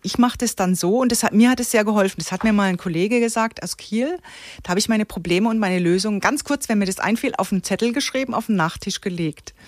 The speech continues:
So nach dem Motto, da liegt's jetzt ganz gut und morgen greife ich da drauf zurück. Das war für, das war für mich ein Bild, was mir sehr gut geholfen hat. Aber ansonsten ganz dunkel schlafen, bitte kein Licht, alles, das weiß man, das stört beim Schlafen. Vorhänge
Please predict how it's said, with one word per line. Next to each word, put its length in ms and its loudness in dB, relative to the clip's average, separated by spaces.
So 120 -2
nach 120 0
dem 120 -4
Motto, 140 -2
da 100 4
liegt's 240 -2
jetzt 180 -2
ganz 280 -2
gut 200 0
und 100 2
morgen 340 4
greife 280 0
ich 80 -10
da 120 -4
drauf 240 -6
zurück. 340 -10
Das 180 -4
war 100 4
für, 260 0
das 200 0
war 120 2
für 80 -2
mich 160 2
ein 140 4
Bild, 440 2
was 160 -2
mir 140 2
sehr 200 6
gut 220 -4
geholfen 500 0
hat. 280 -10
Aber 400 4
ansonsten 760 2
ganz 300 2
dunkel 300 4
schlafen, 720 -2
bitte 460 2
kein 320 0
Licht, 420 2
alles, 300 0
das 180 -6
weiß 240 0
man, 140 2
das 120 0
stört 460 0
beim 160 -2
Schlafen. 640 -4
Vorhänge 480 0